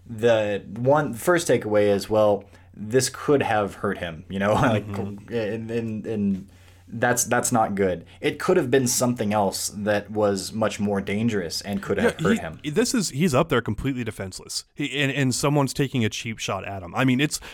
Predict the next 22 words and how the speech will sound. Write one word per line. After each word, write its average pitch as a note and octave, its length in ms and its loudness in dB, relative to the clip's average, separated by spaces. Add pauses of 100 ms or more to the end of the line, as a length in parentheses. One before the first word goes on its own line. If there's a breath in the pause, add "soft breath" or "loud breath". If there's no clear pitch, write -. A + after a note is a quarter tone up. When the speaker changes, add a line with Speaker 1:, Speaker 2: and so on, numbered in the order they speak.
(100)
Speaker 2:
not F3+ 120 4
like F#3 140 2
he F3 120 2
has C3 200 2
any C#3 260 4
shot A#2 500 0
to B2+ 100 -4
defend A#2 320 -2
himself F#2+ 320 -2
there. G2 140 -4
He's B2 240 -4
completely B2 500 -2
involved A2 300 2
in G#2 100 0
a G2+ 60 -2
video A2+ 180 2
game. G2+ 240 -2
Anyone C3 380 2
who A2 180 0
plays A#2 240 0
video G#2+ 220 -2
games, G#2 280 -2